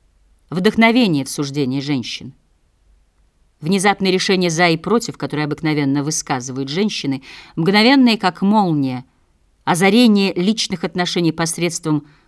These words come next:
прорывающихся наружу симпатий и антипатий, словом, доказательства женской несправедливости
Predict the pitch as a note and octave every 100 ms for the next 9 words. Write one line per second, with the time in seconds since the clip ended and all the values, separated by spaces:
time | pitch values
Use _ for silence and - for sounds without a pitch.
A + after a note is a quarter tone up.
0 | _ - C4+ C4 A3+ E3 D#3 - - E3
1 | E3 D#3+ C#3+ - D#3+ D#3+ C#3 D3 D3 D#3+
2 | E3 C4+ C4+ D3+ - - - - C4+ B3
3 | - F3 A3+ A#3 A3+ A#3+ C#4 A3 - G3
4 | G#3 A#3 A3+ A3 G#3+ - G#3 G#3 G#3+ C4+
5 | D4 A3 - D#3+